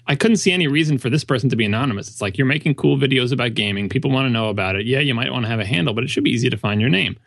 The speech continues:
As many people in the chat room point out, yes, I eventually did find his name. Like, you know, you go through all the things. Okay, let me check his Tumblr page. Let me check his Twitter page. Eventually on the Twitter page, I found the thing. And apparently,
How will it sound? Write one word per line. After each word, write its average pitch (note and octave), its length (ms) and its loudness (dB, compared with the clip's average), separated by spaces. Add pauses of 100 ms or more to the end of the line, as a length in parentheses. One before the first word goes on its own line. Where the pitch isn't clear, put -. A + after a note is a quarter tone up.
(300)
As A#2 180 0
many E3+ 140 4
people C#3+ 180 -2
in B2+ 40 0
the A#2+ 60 0
chat - 160 -4
room A2+ 80 -4
point A#2+ 200 0
out, G#2+ 100 -2
yes, G#2 180 -4
I G2 60 -2
eventually F#2 320 -4
did F2+ 180 0
find D#2 280 -6
his - 160 -10
name. C#2 220 -8
Like, B1+ 220 -8
you - 160 -6
know, E2+ 80 0
you G2+ 140 0
go G#2 140 4
through F#2+ 180 0
all F#2+ 60 0
the G2 100 -2
things. F2 240 -2
Okay, E2+ 120 -4
let D#2+ 120 -2
me F2 60 0
check F2+ 180 -2
his G2+ 100 -2
Tumblr G2+ 320 0
page. - 280 -8
Let F2+ 100 0
me G2 60 2
check G#2+ 160 0
his B2+ 80 -2
Twitter G2+ 260 2
page. F#2+ 220 -2
Eventually A#2+ 340 2
on G2 60 0
the G2 60 -4
Twitter F#2+ 220 -4
page, F#2+ 220 -6
I - 80 -6
found D2 220 -8
the C#2+ 60 -12
thing. - 220 -10
And E2+ 120 -6
apparently, G2+ 420 0